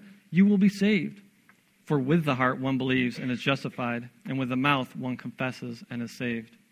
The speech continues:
The word believes here means more than simply agreeing in our minds that something might be true. James two fourteen begins a discussion of faith without works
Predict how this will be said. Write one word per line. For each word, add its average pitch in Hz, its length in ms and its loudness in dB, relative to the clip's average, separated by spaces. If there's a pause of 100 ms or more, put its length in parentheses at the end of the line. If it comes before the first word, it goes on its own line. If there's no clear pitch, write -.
(1600)
The 160 80 -2
word 202 240 4
believes 160 380 2
here 143 200 2
means 135 260 0
more 143 300 0
than 123 220 -2
simply 143 480 -4
agreeing 123 580 -2
in 120 100 -2
our 120 120 -2
minds 127 400 -2
that 147 120 -10
something 127 400 -6
might 120 240 -4
be 123 80 -6
true. 123 400 -8 (1200)
James 165 260 2
two 185 160 4
fourteen 165 500 -2
begins 147 320 0
a 143 60 -6
discussion 151 500 -4
of 139 80 -6
faith 151 400 -2
without 147 340 -4
works 156 500 -6